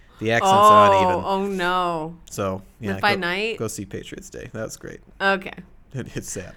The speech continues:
Speaker 1: but it's good.
Speaker 2: Patriots Day is the better movie between the two?
Speaker 1: Oh, yeah.
Speaker 2: Oh, no.
Speaker 1: By far.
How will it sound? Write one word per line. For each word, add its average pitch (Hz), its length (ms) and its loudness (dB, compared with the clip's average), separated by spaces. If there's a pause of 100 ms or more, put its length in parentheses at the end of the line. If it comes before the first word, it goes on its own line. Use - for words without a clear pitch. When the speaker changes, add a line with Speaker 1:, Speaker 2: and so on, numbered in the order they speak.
Speaker 1:
but - 100 -12
it's - 120 -20
good. 196 60 -16
Speaker 2:
Patriots 247 400 0
Day 220 160 0
is 214 120 -2
the 196 80 -6
better 180 240 -4
movie 170 240 -4
between 170 340 -8
the 185 100 -6
two? 247 300 -10
Speaker 1:
Oh, 107 160 -2
yeah. - 240 -12 (300)
Speaker 2:
Oh, 190 220 0
no. 151 420 -2
Speaker 1:
By 98 140 -8
far. 92 340 -14